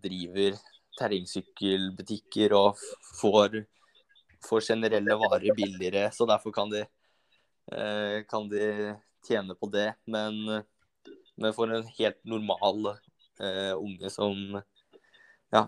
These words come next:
ikke har de forutsetningene, så er det bare det å ha en sykkel som, som det går an å sykle på, da.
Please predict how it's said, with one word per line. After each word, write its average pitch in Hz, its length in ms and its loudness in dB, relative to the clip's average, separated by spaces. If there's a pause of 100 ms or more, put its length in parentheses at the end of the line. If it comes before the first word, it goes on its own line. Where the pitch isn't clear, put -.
ikke 104 240 6
har 95 360 6 (160)
de 101 220 -6
forutsetningene, 98 640 -6
så 104 160 -2
er 95 120 -6
det - 40 -4
bare 104 240 0
det 90 160 -6
å 92 140 -6 (800)
ha 98 160 0
en 107 120 -8
sykkel 95 360 -12
som, 98 320 -2 (880)
som 107 160 -4
det 113 120 0
går 101 260 4
an 98 100 -4
å 117 80 6
sykle - 280 -2
på, 123 120 4
da. 120 120 4